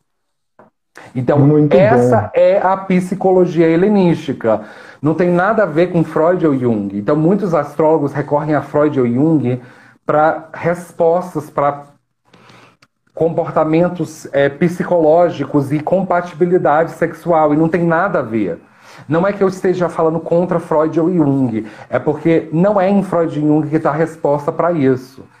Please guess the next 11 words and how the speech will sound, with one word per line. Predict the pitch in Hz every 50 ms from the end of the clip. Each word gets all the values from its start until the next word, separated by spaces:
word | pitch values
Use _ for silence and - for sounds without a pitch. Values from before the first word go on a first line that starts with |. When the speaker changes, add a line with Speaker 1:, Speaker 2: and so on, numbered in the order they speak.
| _ _ - _ -
Speaker 1:
É | 127 135
na | 147 151 131
própria | - - - 170 190 208 208 202 185
astrologia | 180 180 - 170 170 170 180 180 151 139 143 147 143
que | 147 170 180
tá. | 180 180 147 135 127 123 - - _ _ _ _ _ _ _ _ _ _ _ _ _ _ _ _ _ _
Certo? | _ - 127 151 170 175 - - - _ _ _ _ _ _ _ _ _ _ _ _ _ _ _ _ _ _ _ _ _ -
Speaker 2:
Muito | 131 139 139 135 147
bom, | 190 185 180 143 131 139 151 175 196
muito | 165 135 127 131 -
bom. | 214 214 180 131 143 160